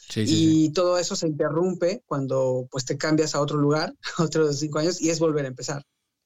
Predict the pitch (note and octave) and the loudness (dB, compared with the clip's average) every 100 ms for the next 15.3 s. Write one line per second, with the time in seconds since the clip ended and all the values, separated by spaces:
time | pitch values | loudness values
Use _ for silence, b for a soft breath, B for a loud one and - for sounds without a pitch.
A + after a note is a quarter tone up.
0 | _ D3 D3+ F3 C#3+ C3+ B2 A#2+ B2+ C3+ | _ 4 4 4 4 2 2 -2 -2 0
1 | C#3+ C3+ A2+ A#2+ A#2+ F#3+ G#2+ G#2 G3+ F#3 | 0 2 2 2 2 2 2 0 -2 -2
2 | F#3+ G#3 G3+ - _ _ - G3 F#3 F3+ | -2 -2 -4 -6 _ _ -2 2 2 0
3 | - _ _ D#3+ E3+ A#3+ G3+ G#3+ G#3+ _ | -6 _ _ -4 -4 -2 -2 -4 -6 _
4 | _ _ _ _ _ _ C#3 B2+ C3 C#3 | _ _ _ _ _ _ 0 4 6 6
5 | D3+ D#3+ D3 D3+ D3+ D3 C#3 C3+ C3 C#3 | 4 4 4 4 4 4 4 4 4 4
6 | B2+ A2+ G2+ F#2 b b b b - C3+ | 4 0 -2 -6 b b b b 2 4
7 | C3+ C#3+ D#3 E3+ E3+ D#3+ D#3+ - D#3+ D#3 | 4 4 4 4 2 2 0 4 6 4
8 | B2 - C3 C3 B2+ A#2+ - C#3 D#3+ - | 2 -6 -2 4 4 4 0 0 0 -2
9 | B2 B2+ D3 C3+ - A#2 B2+ A#2+ G#2+ - | 2 4 4 2 2 0 0 -2 -6 -8
10 | _ _ _ _ _ _ _ _ _ _ | _ _ _ _ _ _ _ _ _ _
11 | _ _ - D#3+ E3+ F#3+ F#3 G#3 G3 F3+ | _ _ -4 -4 -4 0 0 2 2 0
12 | G#3 G3 G#3+ F#3 F3 F3+ F#3+ F3 F3 G3 | -2 0 0 0 -2 -2 -2 0 0 0
13 | G#3 F#3 E3 D3 D#3 D3 E3+ E3+ F#3+ F3 | 2 2 2 0 -2 0 -2 0 2 2
14 | D3+ D3 E3 E3 E3+ E3+ E3 F3 F3 F3+ | 0 -2 -2 0 -2 -2 0 2 4 4
15 | F3 F#3+ | 4 2